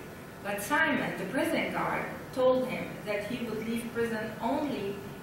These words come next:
in a black bag, as a dead body. The nurse in the hospital told my husband that he could file a complaint against the prison guard, and he did, but he died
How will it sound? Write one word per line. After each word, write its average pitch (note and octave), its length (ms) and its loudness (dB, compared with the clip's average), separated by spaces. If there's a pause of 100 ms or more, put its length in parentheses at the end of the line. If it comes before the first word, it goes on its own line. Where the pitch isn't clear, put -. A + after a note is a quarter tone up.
in G3+ 180 -4
a F#3 140 -2
black F3+ 460 2
bag, - 300 -4 (600)
as F3+ 200 2
a E3+ 180 0
dead E3+ 260 0
body. - 260 -4 (1040)
The A#3+ 80 4
nurse D4 380 6
in C4 100 4
the B3+ 80 6
hospital B3+ 680 2
told C#4+ 220 4
my A3+ 160 2
husband A3+ 480 2
that G#3+ 220 -2
he D4+ 140 0
could D#4+ 200 -2
file A#3 340 0
a A#3+ 160 -2
complaint B3+ 480 -2
against F#3 440 -4
the F3+ 60 -6
prison G3 440 -4
guard, - 280 -2 (520)
and A#3 160 2
he C4+ 220 2
did, - 320 2 (360)
but A3+ 160 -4
he C4 140 0
died A#3+ 320 0